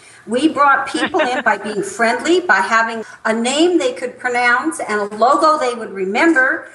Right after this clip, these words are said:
We were, uh, very accessible, we were friendly, and we got the attention of people that weren't wine drinkers, and those were the beer drinkers.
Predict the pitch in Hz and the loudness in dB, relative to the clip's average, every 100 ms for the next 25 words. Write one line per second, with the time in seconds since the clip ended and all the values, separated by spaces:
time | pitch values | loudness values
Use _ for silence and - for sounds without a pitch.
0 | - - 214 233 208 214 208 214 208 202 | -20 -18 -12 -10 -8 -4 -4 2 2 2
1 | 214 247 262 262 - - - - 339 339 | 2 2 2 0 -4 -6 -6 0 2 2
2 | 349 240 226 190 190 190 180 - 302 311 | -2 -2 -2 -2 -2 -2 -6 0 2 2
3 | 269 233 202 214 254 349 359 311 - 285 | 2 -2 -2 -2 0 0 0 -2 -4 -4
4 | 277 277 254 240 269 254 240 240 214 247 | -4 -4 -6 -6 -6 -2 0 0 2 2
5 | 240 190 208 208 208 185 160 143 - - | 2 0 2 2 0 -2 -4 -6 -12 -6
6 | 202 226 233 220 196 170 208 226 196 175 | -2 -2 -4 -8 -8 -6 -2 -2 0 0
7 | 156 - - - | 0 -6 -10 -12